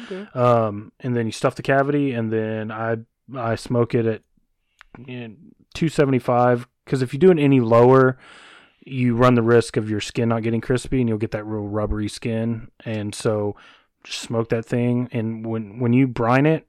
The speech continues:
Speaker 2: that adds moisture and flavor to it, and then when you inject it, 'cause with white meat or any kind of poultry, you, you wanna try to keep as much moisture, get as much moisture into the meat as you can.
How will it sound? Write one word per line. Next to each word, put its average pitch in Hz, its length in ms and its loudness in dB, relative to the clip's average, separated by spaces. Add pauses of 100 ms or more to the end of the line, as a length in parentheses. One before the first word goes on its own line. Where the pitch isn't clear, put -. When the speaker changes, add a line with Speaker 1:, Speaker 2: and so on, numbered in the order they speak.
(120)
Speaker 2:
that 120 160 -2
adds 120 300 0
moisture 120 400 0
and 120 100 -2
flavor 123 300 2
to 139 240 2
it, 135 180 -2
and 110 160 -6
then 110 160 -4
when 107 120 -4
you 101 120 -8
inject 104 420 -6
it, 143 200 2 (720)
'cause 110 480 -6
with 123 240 -6
white 131 240 4
meat 143 380 2
or 117 140 -6
any 123 200 0
kind 131 180 2
of 113 120 -4
poultry, 135 420 0
you, 120 260 -4
you 113 380 -10 (280)
wanna 120 280 2
try 127 240 0
to 113 100 2
keep - 360 -4
as 104 80 -8
much 117 240 -2
moisture, 117 420 -4
get 104 340 -2
as 113 120 -4
much 113 260 -6
moisture 113 320 -8
into 117 180 -2
the 110 80 -4
meat 110 240 -4
as 104 120 -8
you 104 60 -12
can. 131 380 -6